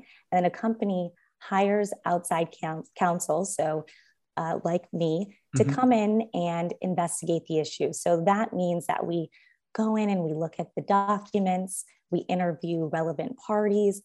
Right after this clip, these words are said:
Speaker 1: we put together the facts, and we try to figure what, out what happened here. And then we look at the relevant law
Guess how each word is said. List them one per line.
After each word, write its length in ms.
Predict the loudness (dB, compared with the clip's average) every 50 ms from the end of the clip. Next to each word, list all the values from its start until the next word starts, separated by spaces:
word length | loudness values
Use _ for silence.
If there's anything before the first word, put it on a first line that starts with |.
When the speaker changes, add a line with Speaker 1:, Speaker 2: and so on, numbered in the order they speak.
| _ _ _
Speaker 1:
we 60 | -4
put 240 | -4 -2 -2 -2 -2
together 340 | 0 0 0 0 0 0 -2
the 140 | -2 -4 -4 -2
facts, 320 | 0 0 0 0 -2 -6 -8
and 140 | -6 -4 -4
we 60 | -4
try 200 | -4 -4 -4 -2
to 80 | -4 -2 -2
figure 240 | 0 2 2 4 4
what, 200 | 2 2 0 -4 -4 -4
out 260 | -2 0 0 0 -2
what 300 | -2 -2 -2 -2 -2 -2
happened 460 | -4 -4 -4 -4 -2 -2 -4 -4 -4 -6
here. 380 | -8 -8 -6 -4 -4 -4 -4 -6 -10 -16 -20 -20 -20 -20 _ _ 0
And 120 | 2 4 6
then 140 | 6 6
we 140 | 4 4 2
look 260 | 2 2 2 2 2
at 100 | 0 0
the 100 | 0 0
relevant 460 | 2 2 2 2 2 2 2 0 0 -2
law 460 | -6 -6 -4 -4 -4 -4 -4 -6